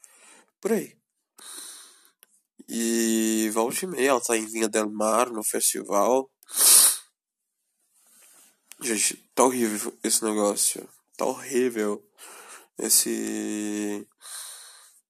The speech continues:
esse, é, como é que a gente chama?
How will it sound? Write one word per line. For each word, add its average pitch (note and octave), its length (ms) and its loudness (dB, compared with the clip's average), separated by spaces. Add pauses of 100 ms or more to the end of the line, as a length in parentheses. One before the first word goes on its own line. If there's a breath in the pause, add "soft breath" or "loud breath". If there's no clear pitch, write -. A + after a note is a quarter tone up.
esse, A2 760 0 (440)
é, A2 120 0
como A2 140 -8
é A2 60 -4
que - 100 -8
a A2 40 -4
gente G#2+ 200 -6
chama? A#2+ 420 -4